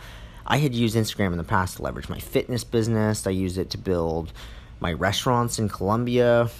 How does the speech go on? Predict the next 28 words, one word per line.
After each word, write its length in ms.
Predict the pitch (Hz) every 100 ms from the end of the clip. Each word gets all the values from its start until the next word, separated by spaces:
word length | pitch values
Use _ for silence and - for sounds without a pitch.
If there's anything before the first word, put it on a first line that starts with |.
| -
which 240 | 107 101
are 340 | 104 95 92 92 - - - - -
basically 680 | 101 107 - 98 95 90 90 - - -
exploding 1080 | 110 104 - - 110 107 113 123 110 92 87
in 240 | - 101
growth 580 | 92 92 95 80 85 - - -
through 380 | - 120 110 85
Instagram. 640 | 95 95 - 76 71 87 98 - -
The 80 | 113
numbers 320 | 113 107 104
were 100 | 104
doing 400 | 98 101 98 95 - - - - - -
and 160 | 98 98
increasing 800 | - 107 110 104 107 101 98 95 - - - - - - - - - -
by 380 | 120 95 95 104
every 260 | 78 101
single 260 | 107 113 101
month 300 | 95 98 104
are 180 | 78 -
absolutely 720 | 101 85 - - 101 90 85 90
nuts. 600 | 92 92 101 76 92 -
I 60 |
don't 260 | 104 107 101 -
know 220 | 113 107
if 80 | 101
there's 160 | 101 101
<laughs> 60 |
another 400 | 117 104 98 92